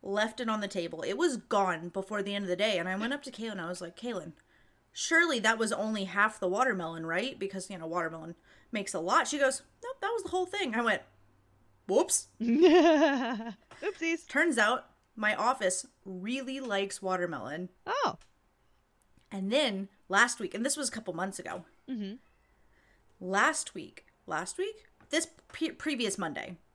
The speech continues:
Speaker 2: Mm-hmm.
Speaker 1: Whenever this minisode <laughs> comes out, the previous Monday to me recording, us
Speaker 2: <laughs>
Speaker 1: recording, um, my other coworker, Dean, said that he found a twenty-three pound watermelon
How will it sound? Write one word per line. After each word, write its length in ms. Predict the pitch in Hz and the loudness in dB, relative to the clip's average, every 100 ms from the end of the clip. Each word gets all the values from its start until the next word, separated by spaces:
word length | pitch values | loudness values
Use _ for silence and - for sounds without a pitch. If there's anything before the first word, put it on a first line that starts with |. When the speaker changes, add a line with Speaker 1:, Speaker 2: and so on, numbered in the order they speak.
| - | -6
Speaker 2:
Mm-hmm. 360 | 214 202 - | -4 -4 -4
Speaker 1:
Whenever 420 | 220 262 285 220 | -2 4 4 2
this 200 | 180 175 | 0 -2
minisode 500 | - 165 147 - 190 | -2 -8 -8 -6 -4
<laughs> 100 | - | -2
comes 180 | 240 233 | -4 0
out, 280 | 202 185 - - - _ | 2 0 -2 -18 -20 _
the 80 | - | 0
previous 340 | 359 349 269 | 2 4 2
Monday 240 | 240 208 175 | 0 0 0
to 140 | 185 | -2
me 160 | 208 254 | -4 -2
recording, 540 | 185 180 127 156 226 - | -4 -4 -8 -8 -10 -4
us 200 | 277 302 | -2 0
Speaker 2:
<laughs> 20 | |
Speaker 1:
recording, 440 | 320 156 170 220 370 - _ _ _ _ _ | -2 -4 -6 -8 -12 -18 _ _ _ _ _
um, 440 | 208 202 180 156 180 _ _ _ _ _ _ _ _ _ 185 | 0 2 0 -4 -12 _ _ _ _ _ _ _ _ _ -12
my 140 | 185 | -2
other 240 | 208 269 302 | 4 4 4
coworker, 520 | 254 262 226 208 185 | 0 0 0 -2 -8
Dean, 600 | 175 226 302 247 165 160 _ _ _ _ | -8 -6 -4 -4 -6 -12 _ _ _ _
said 300 | - 226 196 | -6 -4 -2
that 120 | 185 | -4
he 220 | 214 320 | -4 -4
found 400 | - 392 277 240 247 | -2 0 2 0 0
a 140 | 180 | -2
twenty-three 760 | 185 - 285 370 403 359 320 330 | -2 -6 -4 -4 -4 -2 2 0
pound 440 | - 254 254 247 | -2 -2 0 -2
watermelon 840 | 196 202 208 180 151 113 98 170 | 0 2 2 0 -4 -6 -8 -10